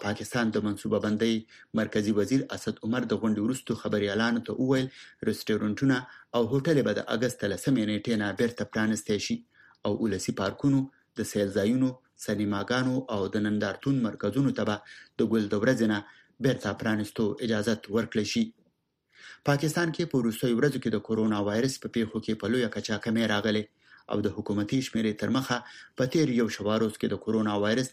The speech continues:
نه اوولس کسان مړه شوي دي، چې ورسره په ملک کې تر اوسه پورې د کرونا وایرس نه د مړو شوو ټوله شمیره شپږ زره او دوه پنځوس ته رسیدلې.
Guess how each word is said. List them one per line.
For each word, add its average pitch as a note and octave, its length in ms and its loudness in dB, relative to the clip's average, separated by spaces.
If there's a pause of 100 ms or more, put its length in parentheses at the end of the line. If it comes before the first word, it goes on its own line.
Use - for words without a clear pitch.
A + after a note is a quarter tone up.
نه A#2 60 2 (400)
اوولس C3+ 360 4 (100)
کسان G#2+ 300 0
مړه G#2 180 0
شوي G#2+ 260 2
دي، A2 80 4 (360)
چې - 120 -8
ورسره A2 400 0
په G#2 160 -4
ملک B2+ 160 0
کې A#2 160 -4
تر G#2 80 -2
اوسه G2+ 320 -8
پورې C3 220 2 (400)
د C3 120 6 (100)
کرونا D3+ 300 4 (100)
وایرس A2 320 2
نه A2 120 0
د G#2+ 140 2
مړو G#2 220 0
شوو B2+ 200 0 (100)
ټوله G#2+ 260 0
شمیره A2+ 300 0 (380)
شپږ D3 200 0 (120)
زره G#2+ 180 2 (120)
او G#2 60 -2 (100)
دوه B2 180 2
پنځوس G#2 400 -2
ته G2 80 -2 (400)
رسیدلې. G#2+ 460 2